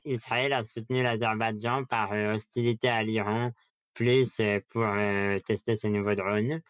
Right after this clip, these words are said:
qui, euh, comme la Turquie. Euh, mais il y avait moins un aspect, dans le cas de la Turquie, il y a vraiment eu un aspect idéologique et qui allait au-delà de la vente de matériel militaire ou même, euh, de l'aide au matériel militaire. Il y a carrément eu l'envoi de mercenaires et plus de troupes.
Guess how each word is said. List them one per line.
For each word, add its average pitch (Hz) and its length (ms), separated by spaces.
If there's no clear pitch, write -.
qui, 123 120
euh, 101 260
comme 104 160
la 101 100
Turquie. 104 260
Euh, 135 260
mais 139 200
il 139 40
y 143 60
avait 135 240
moins 143 440
un 139 100
aspect, 135 480
dans 131 120
le 120 80
cas 127 120
de 123 80
la 123 100
Turquie, 117 340
il 151 40
y 151 40
a 123 60
vraiment 113 340
eu 143 80
un 120 140
aspect 123 320
idéologique 117 640
et 127 160
qui 135 180
allait 131 280
au-delà 147 380
de 139 60
la 117 160
vente 131 240
de 123 80
matériel 120 480
militaire 120 500
ou 113 140
même, 123 320
euh, 113 140
de 107 120
l'aide 120 280
au 117 40
matériel 113 460
militaire. 113 480
Il 117 80
y - 20
a 107 80
carrément 120 520
eu 113 100
l'envoi 110 460
de 110 120
mercenaires 113 640
et 117 120
plus 131 160
de - 80
troupes. - 340